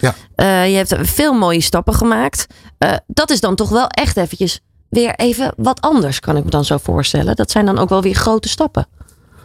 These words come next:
Speaker 1: Ehm, ja, nou ja, ik deed het al, eh, een beetje losjes. Eh, dus als, als freelancer zou je dan tegenwoordig zeggen. Dat heet,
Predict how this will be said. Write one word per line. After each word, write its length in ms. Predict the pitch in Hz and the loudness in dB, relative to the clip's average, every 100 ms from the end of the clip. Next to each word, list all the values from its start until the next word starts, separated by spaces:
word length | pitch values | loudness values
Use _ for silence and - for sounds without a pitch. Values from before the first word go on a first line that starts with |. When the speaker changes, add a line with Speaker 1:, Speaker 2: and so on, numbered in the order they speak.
| - _ _ _ _ - | -20 _ _ _ _ -10
Speaker 1:
Ehm, 500 | - 120 117 113 110 - | 0 2 2 2 0 0
ja, 240 | 127 139 | 0 2
nou 180 | 135 143 | 2 4
ja, 180 | 143 139 | 0 0
ik 140 | 135 | 0
deed 180 | 131 151 | 0 0
het 120 | - | -2
al, 260 | 147 135 135 | 0 2 2
eh, 400 | 127 123 120 120 | 0 0 0 -2
een 180 | 120 107 _ _ _ _ - | -2 -6 _ _ _ _ 0
beetje 260 | 123 120 | 0 2
losjes. 500 | 113 131 - 175 - - | 2 2 2 0 -2 -2
Eh, 160 | - 117 | 0 0
dus 180 | 113 101 | 0 0
als, 280 | 113 - - | 0 -2 -4
als 200 | - - | -4 -4
freelancer 500 | - 101 92 98 - | -2 2 2 2 0
zou 120 | 104 101 | 2 2
je 60 | |
dan 100 | 98 | 2
tegenwoordig 380 | 98 90 95 90 | 0 0 0 0
zeggen. 340 | 98 87 110 - _ _ _ _ - | 2 2 0 -4 _ _ _ _ -18
Dat 240 | - - 95 | -8 -2 0
heet, 200 | 98 | 0